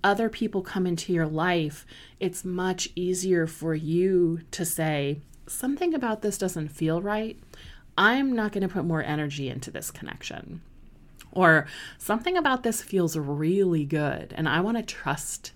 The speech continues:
that," and moving in that direction. I think something else that's so hard about healing work is just knowing that it's nonlinear and it takes time.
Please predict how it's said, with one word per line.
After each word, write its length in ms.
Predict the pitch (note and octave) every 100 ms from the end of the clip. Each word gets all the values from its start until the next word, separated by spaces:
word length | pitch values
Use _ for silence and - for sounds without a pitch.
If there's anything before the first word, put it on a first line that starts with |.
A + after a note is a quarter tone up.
| -
that," 420 | A#2 - - - - - - - - - - -
and 160 | F3
moving 360 | E3+ F3+ F3+ E3+
in 100 | D#3+
that 160 | C#3+
direction. 600 | - G#2+ - - - - F#3+ - - - - - - - - - - - - - - -
I 80 | G#3+
think 240 | A3 A#3 G#3+
something 300 | G#3+ G#3 G3+
else 160 | F#3
that's 180 | F#3 F3
so 400 | - - F3+ F#3
hard 220 | F3+ F3+
about 200 | E3+ E3
healing 460 | F3 F3+ F3+ E3+ E3
work 240 | D#3+ D#3
is 140 | E3 D#3
just 220 | E3+ E3
knowing 380 | E3 E3 E3 E3
that 100 | D#3+
it's 180 | D#3+
nonlinear 1040 | D#3 D3+ D#3+ F#3 F#3 F3+ F3+ F#3+ G3+ G#3+ G#3+
and 120 | E3+
it 100 | E3
takes 340 | - E3+ E3 -
time. 680 | - E3+ D#3 B2 D#2+ D#2